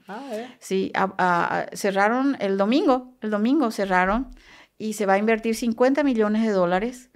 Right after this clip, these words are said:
Speaker 2: y se va a hacer un frigorífico de cerdos. Y va a ser para, eh, para consumo interno y exportar. Y nosotros sumado a eso tenemos Impasa, que produce alcohol.
Speaker 1: Sí.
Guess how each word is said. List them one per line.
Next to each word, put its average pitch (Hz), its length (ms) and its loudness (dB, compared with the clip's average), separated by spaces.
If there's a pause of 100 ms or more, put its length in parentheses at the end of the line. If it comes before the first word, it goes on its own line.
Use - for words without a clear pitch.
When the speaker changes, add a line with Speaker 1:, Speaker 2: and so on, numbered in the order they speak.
(300)
Speaker 2:
y 208 100 -6
se 196 160 0
va 180 100 4
a 190 40 2
hacer 196 360 -2
un 196 220 -4
frigorífico 196 840 -4
de 180 160 -2
cerdos. - 760 -4 (680)
Y 185 140 0
va 185 80 4
a 202 60 -2
ser 214 180 0
para, 226 360 2
eh, 175 520 -2
para 170 580 -4
consumo 233 420 -2
interno 254 480 2 (420)
y 247 220 -2
exportar. 190 480 -2 (720)
Y 196 80 -4
nosotros 226 400 0
sumado 240 380 6
a 214 100 6
eso 214 180 0
tenemos 190 300 -2
Impasa, 202 600 0 (580)
que 190 100 -2
produce 190 320 0
alcohol. 180 600 2
Speaker 1:
Sí. 90 180 -12